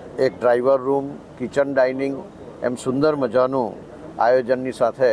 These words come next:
આજે નવા વિશ્રામ ગૃહનું લોકાર્પણ કરવામાં આવ્યું છે. અને એક રૂ-, એક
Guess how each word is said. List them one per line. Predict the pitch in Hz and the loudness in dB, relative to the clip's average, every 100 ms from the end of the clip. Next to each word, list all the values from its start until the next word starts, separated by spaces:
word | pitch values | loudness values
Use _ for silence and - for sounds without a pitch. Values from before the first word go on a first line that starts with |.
| 101 | 2
આજે | - 113 120 120 | 0 0 2 2
નવા | 113 120 127 | 2 2 2
વિશ્રામ | 117 104 120 123 117 | -2 -4 0 0 0
ગૃહનું | 120 120 120 | -4 -2 0
લોકાર્પણ | 113 101 117 107 120 | 0 2 0 0 -2
કરવામાં | 120 123 123 127 | 0 2 2 0
આવ્યું | 123 131 | -2 -6
છે. | - 139 - - 165 160 156 | 0 0 0 -14 -6 -4 -2
અને | 131 143 147 151 - - | 2 2 2 0 -6 -4
એક | 160 165 - | 0 0 0
રૂ-, | 139 143 - | -2 -4 -10
એક | - | -2